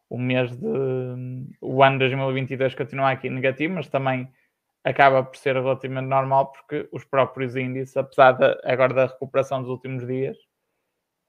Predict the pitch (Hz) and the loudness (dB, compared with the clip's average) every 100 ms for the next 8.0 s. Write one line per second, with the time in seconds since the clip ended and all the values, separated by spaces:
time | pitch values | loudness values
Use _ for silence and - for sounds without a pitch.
0 | 131 131 131 135 131 135 135 131 _ _ | 0 2 2 0 -6 -8 -10 -14 _ _
1 | _ _ _ _ _ 87 _ - 269 143 | _ _ _ _ _ _ _ -8 -6 -2
2 | 135 139 131 - 139 131 135 131 - 135 | 4 4 2 -4 -2 4 6 4 2 -2
3 | 135 143 135 131 135 131 135 131 135 131 | 0 2 0 0 -8 0 0 0 -4 -8
4 | - 131 135 135 135 135 127 135 131 127 | -8 -6 -4 -6 -4 -6 -4 0 2 0
5 | 127 - _ _ _ _ 127 131 135 135 | -2 -6 _ _ _ _ -4 4 4 4
6 | 131 131 135 135 _ _ 127 120 131 117 | -2 -2 -4 -12 _ _ -14 -8 -8 -6
7 | 131 127 139 131 - - - 127 131 131 | -10 -10 -12 -12 -14 -18 -8 -6 -6 -12